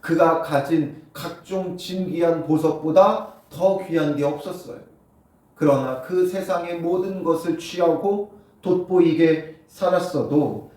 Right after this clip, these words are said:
그가 전도서 일 장 이 절에 고백하는 게 뭐예요? 전도자가 이르되, "헛되고 헛되며 헛되고 헛되니 모든 것이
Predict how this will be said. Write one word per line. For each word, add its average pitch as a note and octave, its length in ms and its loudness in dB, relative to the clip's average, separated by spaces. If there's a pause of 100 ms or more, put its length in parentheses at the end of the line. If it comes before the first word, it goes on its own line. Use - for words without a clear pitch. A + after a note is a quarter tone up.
그가 C#3+ 640 4
전도서 D3+ 720 2
일 F#3+ 240 -10
장 E3+ 340 0
이 D3 160 -2
절에 D3+ 360 4
고백하는 C#3 440 -2
게 B2 80 -6
뭐예요? A2+ 560 -4 (380)
전도자가 C#3 560 4
이르되, A2+ 600 -6 (260)
"헛되고 E3 420 0
헛되며 D3+ 840 -2 (120)
헛되고 F#3 400 -2
헛되니 A2 640 -4
모든 D3+ 420 6
것이 D3 680 -4